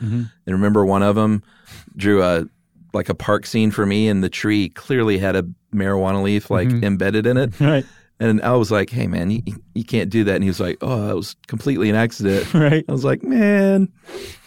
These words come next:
Speaker 2: I wasn't born yesterday."
Speaker 1: Yeah. I've seen a pot leaf before.
Speaker 2: I mean,
Speaker 1: know
Speaker 2: I
Speaker 1: it's
Speaker 2: thought it
Speaker 1: not a
Speaker 2: was
Speaker 1: maple
Speaker 2: funny,
Speaker 1: leaf.
Speaker 2: but, like, you know.
Speaker 1: Yeah.
Speaker 2: Couldn't do that.
Speaker 1: You got anything else?
Speaker 2: I don't think so.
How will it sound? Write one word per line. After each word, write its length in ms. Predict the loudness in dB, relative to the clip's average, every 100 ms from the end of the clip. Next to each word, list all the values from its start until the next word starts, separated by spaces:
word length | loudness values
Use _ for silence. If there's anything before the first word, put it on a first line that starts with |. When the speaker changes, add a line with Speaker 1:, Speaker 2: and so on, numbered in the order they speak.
| _
Speaker 2:
I 60 |
wasn't 260 | 0 2 2
born 180 | 2 0
yesterday." 520 | -2 -4 -6 -6 0
Speaker 1:
Yeah. 240 | 4 4 2 _ _ _ _ _ _ -18 -12
I've 80 |
seen 220 | -6 0 2
a 60 | 0 _ _ _
pot 300 | -4 -4 -2
leaf 180 | -4 -4
before. 280 | -12 -4 0
Speaker 2:
I 40 |
mean, 60 | 4
Speaker 1:
know 80 | 4
Speaker 2:
I 20 |
Speaker 1:
it's 80 | 6
Speaker 2:
thought 80 | 4
it 20 |
Speaker 1:
not 20 | 4
a 20 |
Speaker 2:
was 80 | 4
Speaker 1:
maple 160 | 4 4
Speaker 2:
funny, 200 | 4 4
Speaker 1:
leaf. 60 |
Speaker 2:
but, 180 | 2 0
like, 300 | -2 -4 -8 _ _
you 100 | -6
know. 180 | -6 -8 -18 _ -20 _ _ _ _ -14
Speaker 1:
Yeah. 220 | -10 -10 -14 _
Speaker 2:
Couldn't 180 | -6 -2
do 100 | 0
that. 180 | 0 -4 _ _ _ _ _ _ _ _ _ _ _ _ 0
Speaker 1:
You 40 |
got 60 | 2
anything 200 | 2 0
else? 220 | -4 -6 -20 -6
Speaker 2:
I 60 | -2
don't 260 | -2 -4
think 400 | -12 -2 0 0
so. 680 | -4 -2 0 2 4 2